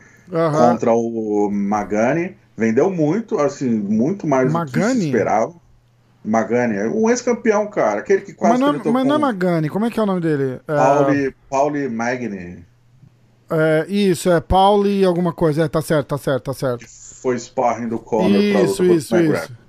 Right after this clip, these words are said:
Speaker 2: Por causa justamente dessa verdade com o Conor. Quem vendeu, na verdade, foi o Conor,
Speaker 1: Foi
Speaker 2: né?
Speaker 1: o Conor, né?
Speaker 2: Indiretamente.
Speaker 1: Dos dois lados, na verdade, ele vendeu a luta, né?
Speaker 2: Exatamente.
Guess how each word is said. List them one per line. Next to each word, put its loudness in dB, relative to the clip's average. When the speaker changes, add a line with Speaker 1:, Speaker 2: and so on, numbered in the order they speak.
Speaker 2:
Por 0
causa 2
justamente -4
dessa -2
verdade 0
com -6
o -8
Conor. 0
Quem -2
vendeu, 2
na 0
verdade, 0
foi 0
o -8
Conor, 0
Speaker 1:
Foi 6
Speaker 2:
né? 6
Speaker 1:
o -4
Conor, 6
né? 2
Speaker 2:
Indiretamente. -2
Speaker 1:
Dos 2
dois 6
lados, 4
na -2
verdade, 0
ele -4
vendeu -2
a 2
luta, 2
né? 2
Speaker 2:
Exatamente. -2